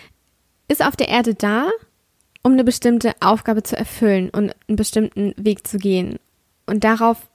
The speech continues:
haben wir aber keinen Einfluss. Und genau wie wir, wie unsere Seele hier auf der Erde ist, um ihre Themen zu lösen und ihren Lebensweg zu gehen,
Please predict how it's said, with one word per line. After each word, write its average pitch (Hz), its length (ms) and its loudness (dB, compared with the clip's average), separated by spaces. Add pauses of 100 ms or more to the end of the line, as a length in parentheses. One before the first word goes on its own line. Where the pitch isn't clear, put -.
(100)
haben 226 360 -4
wir 277 460 0 (540)
aber 220 240 0
keinen 220 400 -2
Einfluss. 196 840 -4 (760)
Und 220 480 2 (240)
genau 233 460 0
wie 226 200 0
wir, 294 540 2
wie 240 160 -2
unsere 302 420 4
Seele 208 360 0
hier - 320 -2
auf 208 140 -4
der - 160 -6
Erde 196 260 -4
ist, 226 480 -4
um 247 140 2
ihre 220 260 0
Themen 214 340 0
zu - 140 -6
lösen 226 680 0 (420)
und 220 160 -2
ihren 214 140 0
Lebensweg 202 600 -2
zu 208 120 -10
gehen, 214 400 0